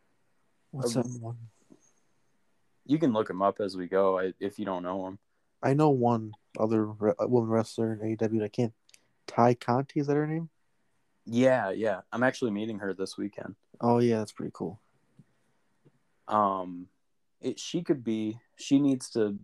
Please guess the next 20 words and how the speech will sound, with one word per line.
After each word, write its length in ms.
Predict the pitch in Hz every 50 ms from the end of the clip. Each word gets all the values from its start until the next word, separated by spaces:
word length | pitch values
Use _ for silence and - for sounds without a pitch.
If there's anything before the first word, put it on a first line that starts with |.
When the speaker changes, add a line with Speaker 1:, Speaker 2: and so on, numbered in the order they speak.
| _ -
Speaker 2:
you 160 | - 110 107
know, 300 | 101 98 95 95 98 - _
get 160 | - 120 117 110
a 60 | 104
wind 360 | 101 107 107 107 107 107 104
under 300 | - 104 104 104 101 101
her 400 | 98 98 98 98 98 98 98 98
and, 240 | 95 92 92 92 95 _ _ _ _ _ _ _ _ _ _ _ _ _ _ _ _ _ _ _ _ _ _
you 100 | - 101
know, 180 | 98 95 95 92
start 500 | - - - - 101 98 95 95 90 _ _ _ _ _ _ _ _ _ _ _ _ _ _ _ _ _ _ _ _ _ _ _ - - _ _ _ _ -
working 400 | 117 113 110 104 104 - 104 101
a 80 | 98
little 180 | 98 98 98 95
more. 200 | 95 98 98 92
That's 280 | 98 127 143 147 -
the 100 | - 202
problem, 560 | - - - - 135 160 160 120 95 90 92 95
is 160 | 95 92 107 -
they're 340 | 113 110 107 107 107 107